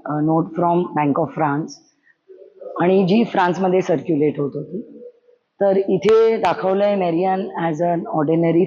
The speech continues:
French woman, पण तिचं हेअरस्टायलिंग वगैरे बघा, ऑलिव्ह ब्रांच आहे आणि तिच्या हातात एक अथिना ऑगस्टिनी म्हणून एक जो जुना depiction of अथिना आहे,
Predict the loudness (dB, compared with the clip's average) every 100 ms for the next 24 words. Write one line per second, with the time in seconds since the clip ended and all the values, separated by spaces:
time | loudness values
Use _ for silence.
0 | 2 0 0 0 0 0 -4 -10 -16 -20
1 | -20 _ _ _ -2 0 2 0 0 2
2 | 2 2 0 0 2 0 0 0 2 2
3 | 2 2 2 0 -4 -8 -14 _ _ _
4 | _ 0 2 2 2 0 2 0 0 -2
5 | -4 -8 -20 _ _ -2 0 0 0 0
6 | 0 0 0 0 2 0 -2 -16 _ _
7 | _ -6 -4 0 2 4 4 2 0 -2
8 | 0 0 2 2 2 2 0 -4 -2 -2
9 | -4 -6 0 0 0 -2 -8 _ _ _
10 | _ _ _ -20 -8 -2 2 2 4 2
11 | 2 0 -2 -2 0 0 2 2 2 0
12 | 0 0 2 2 0